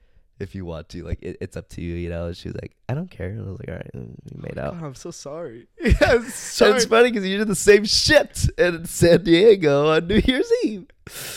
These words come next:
Speaker 1: In
Speaker 2: I'm
Speaker 1: the
Speaker 2: so
Speaker 1: hot,
Speaker 2: sick. I just
Speaker 1: in the
Speaker 2: love
Speaker 1: hot
Speaker 2: playing.
Speaker 1: tub.
Speaker 2: I just love playing with
Speaker 1: I
Speaker 2: people.
Speaker 1: know. You just get all drunk
Speaker 2: Just
Speaker 1: and you don't have
Speaker 2: wait.
Speaker 1: to deal with any of the consequences.
Speaker 2: <laughs> I really don't, 'cause I, then I forget.
Speaker 1: <laughs>
Speaker 2: Was it good?
Speaker 1: It was cool.
Speaker 2: But was it
Speaker 1: Mm,
Speaker 2: long?
Speaker 1: like, five seconds, seven.
Speaker 2: I mean, it was enough to, like, make you want more.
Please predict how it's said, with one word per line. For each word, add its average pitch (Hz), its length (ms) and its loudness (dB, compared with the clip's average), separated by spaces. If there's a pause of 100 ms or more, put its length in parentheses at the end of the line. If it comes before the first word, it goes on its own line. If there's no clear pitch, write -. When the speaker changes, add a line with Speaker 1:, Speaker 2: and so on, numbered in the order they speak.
(200)
Speaker 1:
In 175 140 0
Speaker 2:
I'm 180 40 0
Speaker 1:
the 226 100 8
Speaker 2:
so - 140 4
Speaker 1:
hot, 233 140 8
Speaker 2:
sick. 233 260 4
I 220 120 0
just 269 140 -2
Speaker 1:
in 175 40 -4
the 175 80 4
Speaker 2:
love 170 100 6
Speaker 1:
hot 202 180 8
Speaker 2:
playing. 202 180 2
Speaker 1:
tub. 139 340 6
Speaker 2:
I 202 40 -6
just 247 140 -8
love 190 160 -6
playing 156 200 -6
with 151 100 -6
Speaker 1:
I 214 120 2
Speaker 2:
people. 190 260 0 (260)
Speaker 1:
know. 160 100 0 (960)
You 208 140 -14
just - 140 -16
get 175 100 2
all 170 100 2
drunk 170 360 2
Speaker 2:
Just - 40 -8
Speaker 1:
and 151 80 -4
you 139 60 0
don't - 80 4
have 175 80 2
Speaker 2:
wait. 151 80 -4
Speaker 1:
to 127 40 -14
deal 147 120 -4
with 131 100 -4
any 147 120 0
of 185 40 0
the 190 60 -2
consequences. - 500 -4
Speaker 2:
<laughs> - 40 -10
I 247 80 -4
really 202 300 -8
don't, 185 280 -16
'cause 185 100 -2
I, 165 80 -2
then 165 160 -2
I 165 60 0
forget. 165 320 -10 (400)
Speaker 1:
<laughs> - 400 -4
Speaker 2:
Was 165 140 -4
it 160 40 -4
good? 185 220 -6
Speaker 1:
It - 680 -20
was 139 100 -20
cool. 139 240 -14 (260)
Speaker 2:
But 147 120 -4
was 151 120 -2
it 139 40 -4
Speaker 1:
Mm, 110 80 -6
Speaker 2:
long? 139 300 -6 (320)
Speaker 1:
like, 113 160 -10
five - 320 -12
seconds, - 560 -18 (120)
seven. 107 400 -14 (180)
Speaker 2:
I 123 40 -20
mean, 117 100 -20
it - 20 -18
was 131 100 -18
enough 131 220 -14
to, 120 80 -16
like, 98 240 -14
make 95 120 -14
you 87 100 -16
want 87 160 -18
more. 98 200 -20